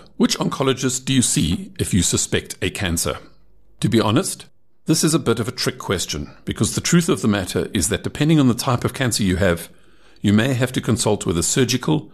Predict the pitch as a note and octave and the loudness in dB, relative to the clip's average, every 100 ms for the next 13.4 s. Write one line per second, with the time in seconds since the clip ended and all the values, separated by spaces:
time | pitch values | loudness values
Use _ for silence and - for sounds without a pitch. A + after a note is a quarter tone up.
0 | - G#2+ G#2 A2+ A#2 A2+ G2+ - - - | -4 0 0 0 0 -2 -2 -10 -20 -8
1 | A#2 B2+ C#3 A2+ G#2+ G2 F#2 F#2 A2 F2+ | 0 4 4 4 2 2 0 0 -2 -2
2 | - E2 G2+ - - - - - - - | -2 -2 -2 -4 -6 -8 -18 -20 -16 -4
3 | - B2 G2+ - G2 D2+ C2 B1 - - | 0 0 0 0 0 0 -4 -8 -16 -20
4 | - - - - - G#2 C3 F3+ C3 B2 | -20 -20 -8 -6 0 2 2 2 2 2
5 | G2+ - A2+ A2 C3+ C#3+ B2+ A#2+ A#2 A2+ | 0 0 0 2 2 2 2 0 0 0
6 | A2+ A#2+ - A2+ G2 E2 - - G2 E2 | 0 -2 0 2 2 0 -4 -2 -2 0
7 | A2+ A#2+ B2 B2+ A#2+ - C3 - D2+ F#2+ | 0 2 0 0 -2 0 0 2 0 -2
8 | - G2 F#2+ E2 - D#2+ D#2+ - - - | -6 -4 -2 -2 -2 -2 -2 -6 -18 -20
9 | - - - - - - - B2 D3 B2+ | -20 -20 -20 -20 -20 -10 0 2 2 0
10 | C3 D#3+ D3+ - B2 G#2 A#2+ - A#2+ - | 0 0 0 2 2 2 0 0 0 2
11 | F3+ D3+ F2 D2 G2+ - - - A#2+ G#2+ | 2 2 0 -6 -8 -18 -20 -2 0 2
12 | G2+ G#2+ - A#2 G2 G2 F2 G2+ F2 D#2 | 0 -2 -2 0 2 0 -2 -2 -2 -2
13 | - - - | -4 -8 -8